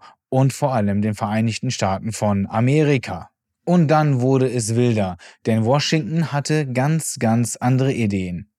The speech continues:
Sie begannen mit der Unterstützung der syrischen Kurden, die der in der Türkei verbotenen P K K nahestehen,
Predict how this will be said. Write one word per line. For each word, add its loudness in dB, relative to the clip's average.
Sie 2
begannen 2
mit -2
der 0
Unterstützung -2
der 2
syrischen 0
Kurden, 0
die 2
der 2
in 0
der 2
Türkei 0
verbotenen 0
P -2
K 0
K 2
nahestehen, 0